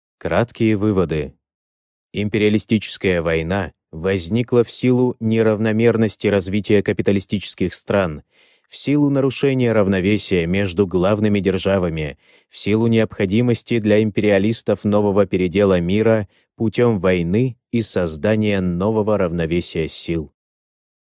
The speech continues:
Война не имела бы такого разрушительного характера и, может быть, даже вовсе не развернулась бы с такой силой, если бы партии Второго Интернационала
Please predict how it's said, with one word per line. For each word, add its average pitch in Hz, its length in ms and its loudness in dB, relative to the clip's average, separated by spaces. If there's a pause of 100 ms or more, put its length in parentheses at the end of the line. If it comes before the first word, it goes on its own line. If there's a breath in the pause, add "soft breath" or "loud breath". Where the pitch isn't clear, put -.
Война 110 540 -2
не 131 240 0
имела 139 320 0
бы 127 160 -2
такого 117 420 0
разрушительного 110 920 0
характера 95 720 -2 (280 soft breath)
и, 85 100 -4
может 104 420 -2
быть, 107 180 -4
даже 110 360 0
вовсе 123 440 -2
не 127 120 0
развернулась 110 640 0
бы 98 120 -2
с - 120 -8
такой 104 340 0
силой, 95 600 -2 (280 soft breath)
если 104 420 -4
бы 107 140 -2
партии 107 520 -2
Второго 107 400 0
Интернационала 110 1160 0